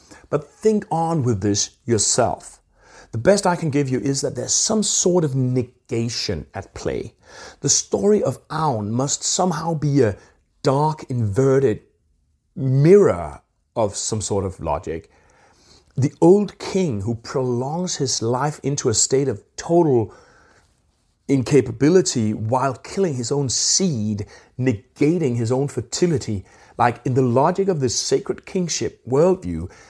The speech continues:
this just seems like an icon of the decrepit king's king, you know, who kills hope, in fact, in order to linger himself, pretty much reduced to a vegetable, literally with a baby bottle, right? Even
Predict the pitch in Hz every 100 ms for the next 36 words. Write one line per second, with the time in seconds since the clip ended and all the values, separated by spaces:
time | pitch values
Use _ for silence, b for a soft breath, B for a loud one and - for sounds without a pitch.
0 | B - 110 139 143 - - 139 180 135
1 | 101 92 87 104 139 180 - 78 98 95
2 | _ - 113 113 98 123 - - 190 196
3 | 151 - - 87 80 104 - b b _
4 | 120 92 85 110 117 113 - - 175 170
5 | 135 - - 214 - - _ 110 92 95
6 | 98 - B B B 131 131 139 120 120
7 | 117 110 127 160 160 107 92 - 73 143
8 | 202 - b b - 123 123 - 117 -
9 | 113 - 104 62 107 139 - 92 101 110
10 | B B B 107 107 175 156 117 98 101
11 | 107 95 120 190 156 92 64 67 - _
12 | - 92 160 - _ _ b b b b
13 | b b b _ _ - 202 240 208 131